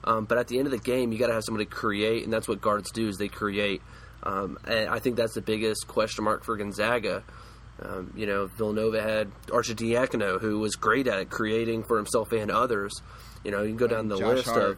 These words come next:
Speaker 2: yeah.
Speaker 1: of teams that are guard heavy, and I think Gonzaga's big heavy, and that's gonna be great for them, you know, th-, throughout the season.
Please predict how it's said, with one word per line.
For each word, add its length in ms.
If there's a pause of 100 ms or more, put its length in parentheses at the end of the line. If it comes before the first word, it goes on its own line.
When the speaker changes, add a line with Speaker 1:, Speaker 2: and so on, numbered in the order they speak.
(160)
Speaker 2:
yeah. 180
Speaker 1:
of 180
teams 220
that 80
are 20
guard 320
heavy, 440 (360)
and 180
I 80
think 160
Gonzaga's 580 (180)
big 200
heavy, 240
and 100
that's 140
gonna 140
be 80
great 400
for 160
them, 280 (280)
you 80
know, 140
th-, 260
throughout 220
the 60 (140)
season. 400